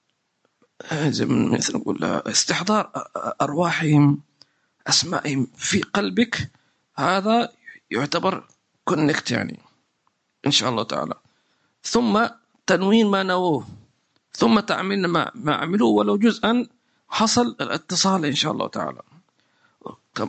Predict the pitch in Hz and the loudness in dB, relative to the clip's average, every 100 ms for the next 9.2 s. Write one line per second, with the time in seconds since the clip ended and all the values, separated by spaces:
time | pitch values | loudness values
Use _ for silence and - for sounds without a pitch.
0 | - - 233 - 247 247 220 226 233 226 | -4 -2 -2 0 4 4 4 4 4 4
1 | 214 220 233 - _ _ _ _ _ _ | 4 2 0 -6 _ _ _ _ _ _
2 | _ - 220 - 196 247 254 240 - 185 | _ -2 0 2 2 4 4 4 -2 -2
3 | 208 208 214 190 202 - 190 135 - 156 | -2 0 2 2 0 0 2 2 -2 -6
4 | _ _ _ _ - - _ _ - 190 | _ _ _ _ -20 -20 _ _ -2 0
5 | 202 208 202 - 135 - 151 156 147 208 | 0 0 -4 -6 -14 -6 -4 -2 -2 0
6 | 233 196 190 196 190 170 160 156 220 208 | 0 -2 0 0 0 -2 0 0 0 0
7 | 180 165 180 180 170 170 165 190 175 - | 0 0 0 2 2 2 2 4 2 0
8 | 143 143 175 165 156 170 - 147 202 214 | -4 -2 -2 -2 0 -2 -2 -4 -2 -2
9 | 208 | -2